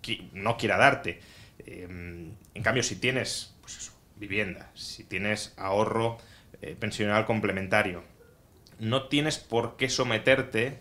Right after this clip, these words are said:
a, a lo que la, la, la clase gobernante de un determinado momento quiera hacer o quiera dejar de hacer,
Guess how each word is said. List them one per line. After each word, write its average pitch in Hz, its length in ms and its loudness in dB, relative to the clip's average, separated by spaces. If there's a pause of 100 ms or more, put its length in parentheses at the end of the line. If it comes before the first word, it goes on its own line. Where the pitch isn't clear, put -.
(200)
a, 90 720 0
a 101 140 -2
lo 95 240 -4
que 85 760 -12 (380)
la, 73 180 -16
la, 80 220 -16
la 92 160 -4
clase 110 260 6
gobernante 113 480 6
de 98 60 2
un 98 80 0
determinado 101 400 0
momento 104 340 0
quiera 104 220 0
hacer 107 200 -2
o 104 80 -2
quiera 95 180 -4
dejar 95 240 -6
de 104 60 2
hacer, 135 280 4